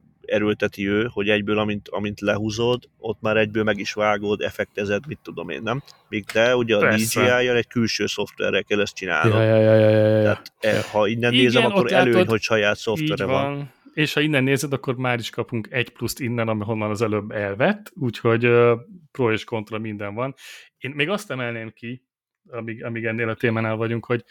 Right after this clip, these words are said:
Speaker 2: ugye lapozgatod a TikTokot, lapozgatod a YouTube-ot, és én már nem akarok olyan videót nézni,
Speaker 3: Mhm.
Speaker 2: ahol, ahol nem ilyen kütyüket használnak. Tehát, hogy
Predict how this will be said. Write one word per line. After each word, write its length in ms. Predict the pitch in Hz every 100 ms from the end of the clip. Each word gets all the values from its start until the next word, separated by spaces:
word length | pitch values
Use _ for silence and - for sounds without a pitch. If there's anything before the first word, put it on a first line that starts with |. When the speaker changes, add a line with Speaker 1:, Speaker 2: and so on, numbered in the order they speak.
| - - - _ _
Speaker 2:
ugye 180 | 123 120
lapozgatod 580 | 160 160 117 117 110 101
a 40 |
TikTokot, 560 | - 117 - 117 110 104
lapozgatod 540 | 123 120 107 101 107
a 60 | 98
YouTube-ot, 840 | 104 104 117 110 117 117 117 - _
és 340 | - 113 - -
én 120 | 127
már 120 | 127
nem 140 | 156 120
akarok 340 | - 104 92
olyan 180 | 101 95
videót 400 | 98 95 90 -
nézni, 460 | 90 85 - 90 _ _ _ _ _ - _
Speaker 3:
Mhm. 120 | 120 110
Speaker 2:
ahol, 380 | 120 104 98 -
ahol 260 | 107 113
nem 200 | 120 117
ilyen 220 | 107 101 95
kütyüket 440 | 110 - - 104
használnak. 680 | 104 98 - 98 98 98 -
Tehát, 240 | - 104 -
hogy 200 | 113